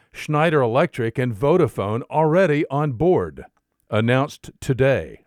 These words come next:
I B M's new Trust Your Supplier blockchain will focus on supplier onboarding. Supplier onboarding is an umbrella term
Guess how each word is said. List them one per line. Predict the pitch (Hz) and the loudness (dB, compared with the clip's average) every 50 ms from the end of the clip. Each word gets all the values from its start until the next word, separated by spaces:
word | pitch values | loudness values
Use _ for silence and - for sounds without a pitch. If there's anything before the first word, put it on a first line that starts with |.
| _ | _
I | - 107 117 127 | -4 -2 -2 0
B | 117 127 127 | 0 0 0
M's | 127 120 120 98 87 | 0 0 -2 -4 -2
new | 120 127 123 117 | -2 -2 -2 -2
Trust | - - 143 139 123 - - | -4 -4 -4 -4 -4 -6 -6
Your | 127 110 | -6 -6
Supplier | - - 104 - 123 139 139 131 117 98 | -6 -8 -8 -6 -4 -2 -2 -2 -2 -2
blockchain | 92 113 123 143 170 - - - 107 90 87 95 113 - _ - - - _ | -2 0 0 0 -2 -4 -8 -8 -8 -6 -6 -6 -8 -10 _ -20 -20 -18 _
will | - 120 123 | -4 -2 -2
focus | 113 - 180 190 190 - - 160 - - | -2 2 2 2 2 2 2 -2 -2 -2
on | 160 156 160 156 | -2 -2 -2 -4
supplier | - - 151 127 - - 170 175 180 180 175 165 165 160 - | -4 -4 -4 -4 -4 -4 -2 -2 0 0 -2 -2 -4 -4 -6
onboarding. | - 165 180 190 190 156 123 139 123 101 85 73 65 55 - _ _ _ _ _ _ _ _ _ | -6 -4 -4 -2 -2 0 0 0 0 -2 -4 -8 -12 -18 -20 _ _ _ _ _ _ _ _ _
Supplier | - - 143 113 - - - 170 175 180 175 165 151 147 - _ | -8 -6 -6 -6 -4 -4 -2 0 0 0 2 2 0 0 -2 _
onboarding | - 139 156 185 202 156 107 113 98 82 78 87 98 113 127 | -4 -2 -2 -2 -2 0 0 -2 -2 -2 -6 -8 -6 -4 -4
is | 120 - 160 | -4 -2 -2
an | 151 | -2
umbrella | 139 135 131 117 101 120 143 190 220 226 165 117 | -2 -2 -4 -4 -2 0 0 2 2 2 0 -2
term | - - 104 82 73 73 80 98 113 | -2 -4 -4 -4 -4 -6 -8 -10 -10